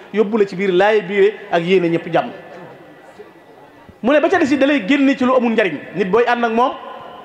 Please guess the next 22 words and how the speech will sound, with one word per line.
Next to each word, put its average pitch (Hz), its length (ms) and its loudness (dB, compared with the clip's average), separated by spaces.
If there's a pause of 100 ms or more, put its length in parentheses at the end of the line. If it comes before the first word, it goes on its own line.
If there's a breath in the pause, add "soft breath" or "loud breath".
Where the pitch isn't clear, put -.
(340)
da 214 80 2
lay 247 200 2
génne 254 300 2
ci 247 60 -6
lépp 294 180 0
lu 285 120 2
amul 262 180 2
njariñ, 247 280 0
di 226 80 -2
la 240 60 2
yóbbu 233 340 -2
ci 240 120 -2
lu 247 100 2
am 226 200 0
njariñ. 196 240 0 (500)
Kon 269 300 0
juróom 294 300 4
yum 302 200 2
la, 302 80 4 (160)
yum 320 200 0
la 302 120 2
tere 202 420 -2